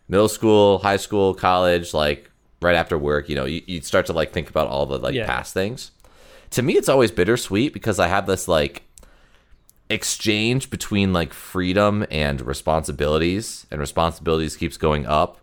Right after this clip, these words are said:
Speaker 1: or, uh, sorry, responsibilities, yeah, go up while freedom goes up. But there's something special about,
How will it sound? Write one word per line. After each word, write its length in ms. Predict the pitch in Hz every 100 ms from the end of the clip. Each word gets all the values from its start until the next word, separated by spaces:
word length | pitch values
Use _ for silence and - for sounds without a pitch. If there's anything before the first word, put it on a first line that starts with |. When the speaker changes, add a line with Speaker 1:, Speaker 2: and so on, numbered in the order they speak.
| -
Speaker 1:
or, 200 | 76 69
uh, 200 | 64 58
sorry, 420 | - 60 57 67 - _ _ _ _
responsibilities, 580 | 92 117 104 107 101 87
yeah, 160 | 87 67
go 180 | 85
up 280 | 80 82 -
while 160 | 76 71
freedom 360 | - 76 82
goes 220 | 85 87 87
up. 320 | 95 - - - - - - -
But 100 | 104
there's 180 | 110 -
something 340 | 156 160 160
special 580 | - - 110 101 78 73
about, 480 | 69 76 73 69